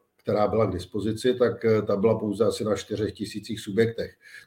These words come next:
To znamená, eh, protestování těchto vakcín bylo poměrně malé. My jsme paralelně v té době diskutovali s lidmi z celého světa, která vakcína by byla, eh, nejvýhodnější pro dětskou populaci, a tam se hovořilo o těch inaktivovaných vakcínách,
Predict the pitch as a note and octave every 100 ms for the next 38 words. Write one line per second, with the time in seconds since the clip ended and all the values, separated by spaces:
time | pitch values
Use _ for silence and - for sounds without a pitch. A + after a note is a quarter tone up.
0 | _ F2+ G#2 A2 A2+ A2 - - - F#2
1 | F#2 G2+ G#2 C3+ - A#2+ A#2 A#2 A2+ G#2+
2 | G2+ A2+ A2 A2 - A2 G2+ G#2 G2 G2+
3 | G2+ G#2 F2+ F2+ F#2+ - - - - G2
4 | F#2+ C3+ A#2+ A2+ A#2 A#2+ A#2+ B2 - A#2+
5 | A2+ A2 A2+ G#2+ - G#2+ A2+ A2+ A2+ G2+
6 | G#2+ A2 A2+ G#2+ - G#2+ A2 G#2 - G#2+
7 | G2+ A2+ - A#2 A2 A2 G#2+ - A2+ G#2+
8 | G2+ G2 A2 G#2 - - - F2+ F2+ G2
9 | G2+ A2 G#2 A2 A2 G2+ - A2 F#2+ F#2
10 | F#2+ G#2+ G2+ G#2+ A#2+ A2+ A2+ - A#2+ A#2+
11 | A2+ G#2+ - G#2+ G#2 G#2+ G#2+ A2 A2 -
12 | - - - G#2+ G#2+ A2 G#2+ - A2+ A2+
13 | A#2 A2+ G#2+ - A2+ A2 A2 A2 A2+